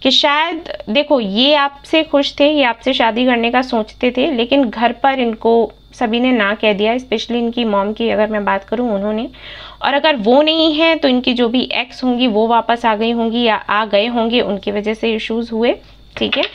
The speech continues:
अभी यहाँ पर मुझे ये लग रहा है कि इन्होंने आपको ghost भी किया, ये वापस आए भी, लेकिन चीज़ें फिर से वैसे ही चलने लग गई कि messages का reply नहीं करना, कुछ नहीं करना, क्योंकि अगर ये सब नहीं होता तो यहाँ पर seven of wands नहीं आता।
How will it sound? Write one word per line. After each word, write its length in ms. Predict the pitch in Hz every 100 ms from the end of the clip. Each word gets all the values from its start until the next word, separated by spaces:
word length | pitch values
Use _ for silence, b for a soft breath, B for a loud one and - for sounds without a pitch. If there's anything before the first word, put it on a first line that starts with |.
| B B B B B -
अभी 280 | 240 330
यहाँ 160 | 370 330
पर 120 | 339
मुझे 240 | 339 339 349
ये 140 | 311
लग 200 | 311 294
रहा 100 | 311
है 200 | 302 320
कि 140 | 320 320
इन्होंने 240 | 269 269
आपको 280 | 269 269 302
ghost 320 | 262 277 285
भी 100 | 294
किया, 260 | 294 294 294
ये 180 | 285 247
वापस 380 | 220 220 262 254
आए 240 | 214 247 269
भी, 160 | 311
लेकिन 280 | 285 254 254
चीज़ें 260 | 254 254 269
फिर 180 | 294 320
से 140 | 339
वैसे 300 | 277 240 247
ही 140 | 262 262
चलने 320 | 254 233 233
लग 160 | 233 208
गई 240 | 226 285
कि 200 | 294 247
messages 460 | 233 214 214 214 214
का 140 | 226
reply 380 | 220 214 220 226
नहीं 280 | 233 240 233
करना, 300 | 226 220 220
कुछ 220 | 220 240
नहीं 140 | 240 233
करना, 280 | 226 220 226
क्योंकि 240 | 247 262
अगर 200 | 277 294
ये 160 | 262 277
सब 160 | 302
नहीं 300 | 285 240 311
होता 300 | 294 226 220
तो 140 | 254 269
यहाँ 140 | 254
पर 100 | 262
seven 340 | 269 240 240
of 80 | 240
wands 320 | 247 247 254
नहीं 220 | 247 254 247
आता। 300 | 190 -